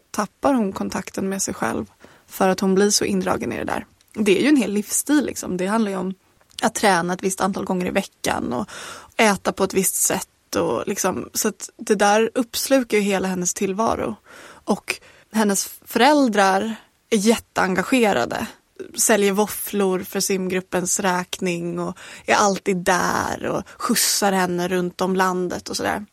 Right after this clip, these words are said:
Så att när hennes föräldrar uppmuntrar henne, hennes kompisar är de kompisarna hon har i simhallen. Och hennes tränare är också jätte, liksom, lägger jättemycket, eh, förväntan på henne.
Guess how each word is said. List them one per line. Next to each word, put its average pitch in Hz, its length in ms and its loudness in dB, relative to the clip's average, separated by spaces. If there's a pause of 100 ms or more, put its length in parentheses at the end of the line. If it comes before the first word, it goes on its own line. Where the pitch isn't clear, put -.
(420)
Så - 180 2
att - 220 -4 (120)
när 220 180 4
hennes 214 240 2
föräldrar 302 600 6 (360)
uppmuntrar 208 520 2
henne, 196 420 0 (140)
hennes 214 260 2
kompisar 262 640 4
är 185 80 0
de 180 180 0
kompisarna 180 460 -2
hon 180 180 -2
har 214 500 2
i 180 120 2
simhallen. 220 760 0 (720)
Och - 440 -2
hennes 226 280 2
tränare 214 880 4
är - 120 0
också - 340 0
jätte, 214 540 -2
liksom, 180 340 -4
lägger 185 260 0
jättemycket, 233 680 -2 (500)
eh, 208 280 4
förväntan 180 680 0
på - 160 -4
henne. - 320 -4